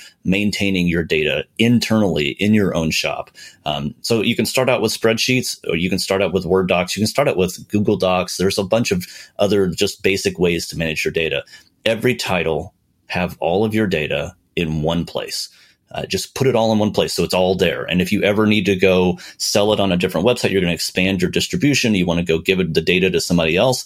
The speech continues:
you'll have that data in one place instead of like, "Well, where did I put that book description for that book? Oh, that might be in this Word doc in this folder over here."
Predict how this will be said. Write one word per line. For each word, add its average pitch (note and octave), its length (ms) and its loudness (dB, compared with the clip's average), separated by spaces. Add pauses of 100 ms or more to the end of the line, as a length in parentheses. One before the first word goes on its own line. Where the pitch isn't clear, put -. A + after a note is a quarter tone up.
(280)
you'll F#2+ 160 2
have G#2+ 320 -2
that F2+ 180 -2
data F2 200 0
in E2 80 -2
one E2 140 0
place E2 300 -2
instead F2 300 -2
of E2 100 -4
like, D#2 240 -4 (240)
"Well, F#2+ 140 0
where A#2 140 2
did F3 120 0
I B2+ 120 -2
put A#2 200 -4
that G2 160 0
book F#2+ 160 -2
description - 440 -6
for D#2+ 120 -6
that D#2+ 240 -4
book? - 240 -10
Oh, G2 140 -2
that F#2 220 -2
might F#2+ 200 -4
be F2 140 -2
in E2+ 100 -2
this D#2 160 -4
Word E2+ 160 -2
doc D#2+ 220 -4
in D2 80 -8
this C#2+ 160 -10
folder - 340 -6
over C#2+ 140 -12
here." D2 320 -10